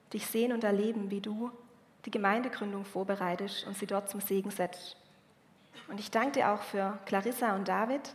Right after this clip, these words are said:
für ihren Weg bis hierher, dass du sie gerufen hast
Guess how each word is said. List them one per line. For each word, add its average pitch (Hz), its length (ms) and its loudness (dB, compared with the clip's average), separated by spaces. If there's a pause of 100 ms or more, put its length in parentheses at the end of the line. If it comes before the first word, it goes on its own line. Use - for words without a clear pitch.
(480)
für - 160 -2
ihren 214 260 0
Weg 233 360 2 (240)
bis - 180 -4
hierher, 208 600 2 (280)
dass - 160 -8
du 220 100 -6
sie 226 120 -6
gerufen 233 440 -2
hast 240 360 -2